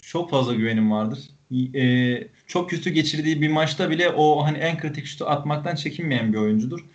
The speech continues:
ve sokabilen bir oyuncudur yani. Ben Danny Gre-, Danny Green'i çok severim. Ee, bu seride de faydalı olacaktır diye düşünüyorum. Aslında ölmüş yani. <laughs> Bitmiş.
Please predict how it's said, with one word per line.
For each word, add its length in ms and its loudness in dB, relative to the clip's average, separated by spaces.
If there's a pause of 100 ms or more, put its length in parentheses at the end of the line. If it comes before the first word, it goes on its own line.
(200)
ve 280 0 (460)
sokabilen 640 2
bir 60 2
oyuncudur 440 2
yani. 420 0
Ben 240 0
Danny 140 4
Gre-, 260 2
Danny 240 4
Green'i 200 2
çok 200 -4
severim. 420 -6 (640)
Ee, 520 -8 (800)
bu 40 -12
seride 300 0
de 60 2
faydalı 340 -2
olacaktır 440 0
diye 140 0
düşünüyorum. 440 0
Aslında 320 2
ölmüş 520 2
yani. 300 2 (180)
<laughs> 160 -14
Bitmiş. 580 0